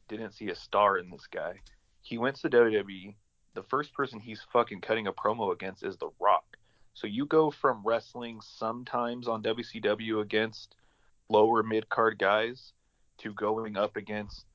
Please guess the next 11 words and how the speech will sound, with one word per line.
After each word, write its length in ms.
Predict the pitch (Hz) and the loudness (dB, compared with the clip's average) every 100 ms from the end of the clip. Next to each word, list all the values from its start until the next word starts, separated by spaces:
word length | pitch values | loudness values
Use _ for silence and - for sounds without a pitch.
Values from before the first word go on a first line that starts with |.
| - - _ _ _ _ - _ | -20 -20 _ _ _ _ -20 _
the 200 | 107 101 | 4 6
number 380 | 101 104 110 107 | 6 4 6 6
one 360 | 101 104 107 110 | 4 0 0 2
or 120 | 104 | 0
number 320 | 107 110 101 - - | 0 -2 -4 -8 -10
two 340 | 113 110 101 - _ _ _ _ _ - | -6 -6 -8 -12 _ _ _ _ _ 0
wrestler 500 | 107 107 - 123 120 | 4 4 2 0 2
on 140 | 107 101 | 0 -4
the 80 | |
entire 400 | 92 95 - 107 | -14 -8 -2 -2
planet 640 | 101 - - 101 113 139 | -4 -8 -4 -2 -2 -6